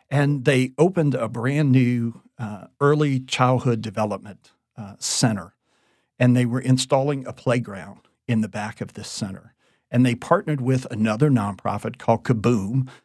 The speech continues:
Kaboom provides playground equipment for, uh, lower income, uh, beneficiaries. And they partnered with Hancock Whitney, who had not only,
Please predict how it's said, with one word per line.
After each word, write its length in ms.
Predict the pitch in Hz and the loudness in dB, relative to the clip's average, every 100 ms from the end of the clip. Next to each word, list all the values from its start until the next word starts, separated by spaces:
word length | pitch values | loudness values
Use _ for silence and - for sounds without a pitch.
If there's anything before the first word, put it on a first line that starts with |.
| _ | _
Kaboom 540 | 131 107 123 147 135 | 0 2 2 2 -2
provides 560 | 127 104 104 101 101 - | -2 -4 -4 -6 -8 -14
playground 520 | - 113 110 113 107 | -6 -2 -2 -2 -4
equipment 520 | 104 - 110 117 98 | -4 -2 -4 -6 -12
for, 400 | - 104 101 101 - _ _ 113 | -12 -10 -10 -10 -16 _ _ -14
uh, 160 | 107 113 | -12 -8
lower 380 | 110 113 117 - | -2 0 2 -2
income, 640 | 110 117 - 101 98 104 - _ - | -2 -2 -2 -6 -6 -12 -16 _ -14
uh, 180 | 104 | -14
beneficiaries. 1160 | - 120 104 - 123 - 104 95 90 95 98 - _ _ _ _ _ | -8 -6 -6 0 0 0 -4 -10 -14 -18 -18 -20 _ _ _ _ _
And 160 | 147 160 | 0 2
they 100 | 165 | -2
partnered 420 | 131 160 151 135 | 0 -2 -2 -4
with 220 | 139 143 | -4 -4
Hancock 520 | - 123 131 139 160 | -2 0 2 2 2
Whitney, 440 | 175 208 107 92 - _ | 0 -2 -6 -14 -20 _
who 180 | 120 | 0
had 460 | 117 110 110 107 101 _ _ _ _ | 0 -2 -4 -6 -12 _ _ _ _
not 200 | 120 123 | 0 2
only, 380 | 127 139 127 131 | 2 4 2 0